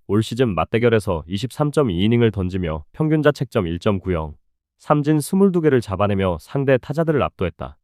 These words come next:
다만 한 가지 걸림돌은 경기 운영 방식이다. 시즌 초반에는 칠 이닝을 소화하는 경우도 많았으나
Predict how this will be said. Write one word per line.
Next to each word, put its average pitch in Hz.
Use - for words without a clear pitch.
다만 120
한 147
가지 139
걸림돌은 123
경기 95
운영 95
방식이다. 73
시즌 156
초반에는 160
칠 139
이닝을 135
소화하는 127
경우도 92
많았으나 87